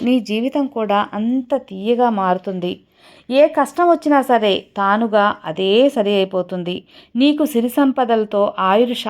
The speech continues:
ఆరోగ్యాలతో ఈ సాయి ఎప్పుడూ నిన్ను ఆశీర్వదిస్తూనే ఉంటాను. నీ మంచి మనసుకి భగవంతుడు నీకెప్పుడు తీయటి జీవితాన్నే రాసిపెట్టాడు. కాబట్టి నువ్వు దేనికి కూడా ఒగసనవసరం లేదు. కానీ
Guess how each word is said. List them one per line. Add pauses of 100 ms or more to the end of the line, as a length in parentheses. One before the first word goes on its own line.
ఆరోగ్యాలతో (140)
ఈ
సాయి
ఎప్పుడూ
నిన్ను
ఆశీర్వదిస్తూనే
ఉంటాను. (500)
నీ
మంచి
మనసుకి
భగవంతుడు
నీకెప్పుడు (180)
తీయటి (440)
జీవితాన్నే
రాసిపెట్టాడు. (120)
కాబట్టి (120)
నువ్వు (120)
దేనికి
కూడా (120)
ఒగసనవసరం
లేదు. (1600)
కానీ